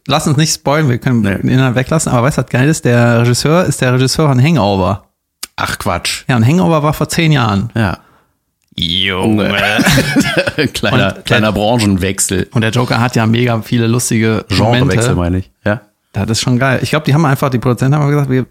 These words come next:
Speaker 1: ich glaub, wir müssen das einem Comedy-Dude geben.
Speaker 2: Ja.
Speaker 1: Und noch ein Fact, der, äh, also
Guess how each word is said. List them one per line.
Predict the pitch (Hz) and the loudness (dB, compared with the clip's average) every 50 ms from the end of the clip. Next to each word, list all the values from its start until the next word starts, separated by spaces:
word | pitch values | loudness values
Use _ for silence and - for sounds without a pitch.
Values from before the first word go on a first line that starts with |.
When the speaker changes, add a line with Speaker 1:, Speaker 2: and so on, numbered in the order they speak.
| _ | _
Speaker 1:
ich | - - | -10 -8
glaub, | - 156 160 | -4 -2 0
wir | 147 135 | 0 0
müssen | 139 147 - - 131 | 0 0 0 0 -2
das | 127 135 | -2 0
einem | 135 127 123 127 123 123 - - - _ _ _ | 0 2 2 2 2 0 -2 -4 -10 _ _ _
Comedy-Dude | - - 139 123 113 101 104 104 101 104 117 110 107 98 | -4 -2 0 2 2 2 2 0 0 0 0 0 0 0
geben. | - - 107 107 104 98 107 104 113 123 | -2 -2 0 0 0 0 0 0 0 0
Speaker 2:
Ja. | 123 - - - - - - - - - - 285 - - - - - - - - | 0 0 -2 -4 -4 -6 -10 -14 -10 -6 -4 -4 -4 -4 -8 -12 -12 -12 -6 -2
Speaker 1:
Und | - 170 214 226 - - - | 0 2 2 0 -2 -2 0
noch | 170 156 180 190 | 0 2 2 2
ein | 196 202 196 | 0 -2 0
Fact, | - 208 214 214 - - - _ _ _ _ _ _ _ - | -2 -2 -4 -4 -8 -16 -20 _ _ _ _ _ _ _ -2
der, | 131 127 127 123 120 120 123 120 - - _ | 0 2 2 2 2 2 2 0 -2 -4 _
äh, | - 113 113 110 107 107 110 107 - _ _ - | 0 2 2 4 4 2 2 0 -2 _ _ -2
also | 117 110 104 98 - 95 | 0 0 0 0 -2 -6